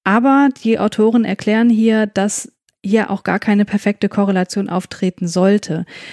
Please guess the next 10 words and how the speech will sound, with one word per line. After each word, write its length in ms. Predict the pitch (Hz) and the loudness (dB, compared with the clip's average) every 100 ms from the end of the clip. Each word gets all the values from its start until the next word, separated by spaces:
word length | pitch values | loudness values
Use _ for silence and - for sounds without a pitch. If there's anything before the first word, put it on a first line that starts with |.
| - - _ | -20 -20 _
weil 460 | 175 185 269 320 - | 2 4 4 2 0
eine 360 | 202 214 208 214 | 2 2 2 0
perfekte 420 | 220 240 247 262 | 0 0 0 -2
Korrelation 640 | - 220 214 208 226 226 | 0 0 0 -2 0 0
bedeutet, 640 | 202 185 180 220 262 240 | 0 0 0 0 0 0
dass 240 | 202 208 - | -2 -4 -4
bei 200 | - 180 | -2 0
jeder 480 | 190 190 247 285 285 | 0 0 2 2 0
Person 680 | - 220 190 196 226 247 240 _ _ _ _ _ _ _ - | 0 0 0 0 2 2 0 _ _ _ _ _ _ _ 0
ohne 560 | 247 269 269 269 247 | 4 4 4 2 0